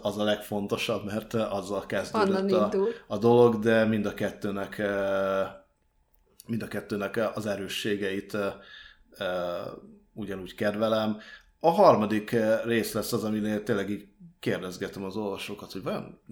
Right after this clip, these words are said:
Speaker 1: nem, nem lesz bajosok benne az akció, és azt szokták mondani, hogy nem, és akkor egy kicsit megnyugszom. Az a helyzet. Ö, de az, az tényleg, ö, végig feszült lesz. Ö,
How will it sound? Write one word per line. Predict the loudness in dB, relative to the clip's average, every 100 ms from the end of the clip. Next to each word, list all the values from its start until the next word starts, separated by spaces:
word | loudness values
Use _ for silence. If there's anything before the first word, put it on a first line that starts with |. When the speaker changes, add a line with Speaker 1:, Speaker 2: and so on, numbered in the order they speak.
| -14
Speaker 1:
nem, | -14 -12
nem | -10 -10
lesz | -12
bajosok | -14 -12 -12 -14 -18 _ -16
benne | -14 -10
az | -8
akció, | -8 -4 -4
és | -2
azt | -6
szokták | -10 -12 -8
mondani, | -2 -2 0
hogy | 0 4
nem, | 4 2
és | -2
akkor | -6 -12
egy | -10
kicsit | -12 -10
megnyugszom. | -6 -6 -6 -10 -10 -10 -12 -14 -20 -20 -20 -20 -20 _ _
Az | -16 -14
a |
helyzet. | -10 -8 -6 -4 -4 0
Ö, | 2 2 2 -4 -20 _ _ _
de | -8 -2 2 2
az, | 2 -2
az | -6 -8
tényleg, | -6 -4 -4 -6
ö, | -8 -10 -8
végig | -6 -6 -8 -10
feszült | -10 -8 -10 -10
lesz. | -8 -8 -6
Ö, | -6